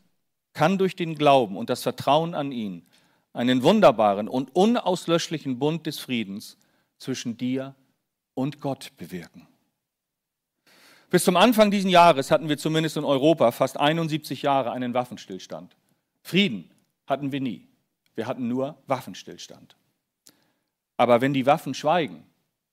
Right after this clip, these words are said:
heißt das noch lange nicht, dass die Menschen deswegen Frieden in ihren Herzen haben.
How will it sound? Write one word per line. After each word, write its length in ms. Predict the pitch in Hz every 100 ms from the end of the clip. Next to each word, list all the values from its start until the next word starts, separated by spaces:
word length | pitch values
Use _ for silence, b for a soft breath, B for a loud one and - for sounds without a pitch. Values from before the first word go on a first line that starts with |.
| _
heißt 200 | 127 123
das 120 | 123 117
noch 120 | 107
lange 240 | 110 117
nicht, 360 | 117 127 - _ _ _ _ _
dass 160 | 120 -
die 80 | 117
Menschen 260 | 117 -
deswegen 320 | 110 - 104
Frieden 300 | - 170 147
in 100 | 98
ihren 180 | 92 87
Herzen 380 | 87 82 - 85
haben. 280 | 80 78